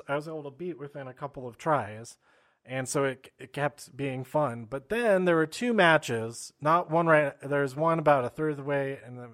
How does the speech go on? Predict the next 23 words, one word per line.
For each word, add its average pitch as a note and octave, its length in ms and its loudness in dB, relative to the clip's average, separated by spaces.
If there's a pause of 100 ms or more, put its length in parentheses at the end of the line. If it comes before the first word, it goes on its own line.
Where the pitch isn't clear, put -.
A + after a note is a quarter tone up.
(180)
the A#2+ 160 -14
next B2+ 340 -12
one A#2+ 280 -12 (640)
about A#2 220 -6
two-thirds D#3 480 0
of B2 60 -6
the A#2+ 60 -6
way B2 140 0
through A#2 200 -14
the A#2 80 -14
game, G#2+ 400 -14 (580)
um, A#2+ 280 0
where B2 120 -2
you B2 60 -2
fight C3 380 2
the, B2 160 -8 (140)
this A#2+ 280 -12
demon D3 340 -2
guy, C3 340 6 (600)
Jedha, B2+ 500 4 (400)
and B2 380 -4 (100)
it D3 180 -2
is, C#3+ 320 -4